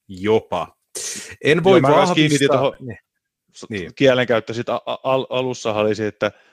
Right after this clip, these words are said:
Speaker 2: on kantautunut uutisia Turun, Turun seudulta,
Speaker 1: Niin.
Speaker 2: vai mikä siinä oli siinä alussa, ja sit tulee, kiertää huhuja, ja mä
Speaker 1: <laughs> Niin.
Speaker 2: kannattaa
Speaker 1: Sit
Speaker 2: selvittää niinku tarkasti nää, että mitä siellä nyt on sit oikeesti sanottu ja tapahtunut, et.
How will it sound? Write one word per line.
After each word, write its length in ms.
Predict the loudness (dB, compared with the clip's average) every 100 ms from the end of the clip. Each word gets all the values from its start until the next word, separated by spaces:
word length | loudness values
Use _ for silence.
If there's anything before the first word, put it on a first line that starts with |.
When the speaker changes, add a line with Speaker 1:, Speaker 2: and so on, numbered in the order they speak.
| _ -12
Speaker 2:
on 120 | -2
kantautunut 800 | 0 0 0 0 0 -4 -8 -8
uutisia 560 | -8 -8 -8 -8 -8
Turun, 380 | -8 -8 -6 -8 -12 -20 -20 -12
Turun 280 | -6 -4 -4
seudulta, 340 | -4 -4 0 0
Speaker 1:
Niin. 120 | 2
Speaker 2:
vai 80 | 0
mikä 260 | 0 -2
siinä 180 | -2 -6
oli 100 | -8
siinä 160 | -4 -4
alussa, 320 | -4 -4 -6
ja 80 | -4
sit 160 | -6
tulee, 200 | -2 -4 -4 _ -10
kiertää 520 | -6 -4 -2 -4 -4
huhuja, 460 | -6 -6 -4 -4 -6
ja 200 | -8 -14
mä 140 | -18 -18 _ _ _ _ -18
Speaker 1:
<laughs> 260 | -18 _ -20 -20 _ _ -20 -20 -20 _ _
Niin. 60 | -2
Speaker 2:
kannattaa 260 | 0 2 2
Speaker 1:
Sit 140 | 2
Speaker 2:
selvittää 460 | 4 4 2 2 2
niinku 180 | 2 2
tarkasti 560 | 0 2 0 -2 -4
nää, 180 | -2 -2
että 140 | -4
mitä 280 | -8 -2 0
siellä 160 | 0 -2
nyt 100 | -4
on 80 | -6
sit 160 | -4
oikeesti 460 | -2 -2 -4 -8 -14 _
sanottu 500 | -6 -4 -6 -8 -8
ja 140 | -6
tapahtunut, 680 | -6 -4 -4 -6 -12 -18 -18
et. 160 | -20